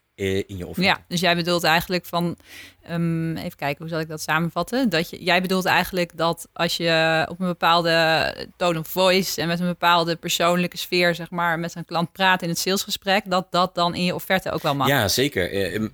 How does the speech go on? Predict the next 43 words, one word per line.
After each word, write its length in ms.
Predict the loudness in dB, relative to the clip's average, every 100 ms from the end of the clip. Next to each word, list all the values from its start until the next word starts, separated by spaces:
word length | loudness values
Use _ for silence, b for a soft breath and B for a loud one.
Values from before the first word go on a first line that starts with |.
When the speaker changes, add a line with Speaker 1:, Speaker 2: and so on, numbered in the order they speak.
| _
Speaker 1:
eh, 140 | -2
mijn 280 | 0 2 2
stijl, 420 | 0 0 0 0
en 100 | -2
ik 140 | -2 -2
denk 180 | -2 -2
ook 120 | -4
wel 180 | -2 -2
dat 140 | -4
het 120 | -6
een 60 | -6
stijl 200 | -4 -4
is 80 | -4
die 100 | -8
ik 80 |
iedereen, 280 | -6 -2 0
iedereen 240 | 0 -2 -4
kan 140 | -4
aanraden, 500 | -2 -2 0 -2 -2
is 120 | -2
om 140 | -2 -4
zo 220 | -4 -4
snel 320 | -2 0 0
mogelijk 340 | 2 0 -2 -4
informeel 440 | -6 -2 -2 -4
te 120 | -6
worden. 280 | -8 -8 -6
Speaker 2:
Ja. 140 | -4 -4 B B
Speaker 1:
Dat 120 | -4
is 60 | -2
toch 160 | -2 -4
wanneer 440 | -4 -2 0 2
je 160 | 2 0
gewoon 300 | 0 0 0
met 140 | -2
iemand 240 | -2 -4
kan 140 | -2 0
levelen 420 | 2 0 0 0
en 120 | 0
echt 140 | -4 -4
contact 380 | -6 -4 -6
kan 160 | -6 -6
maken. 440 | -6 -8 -10 -14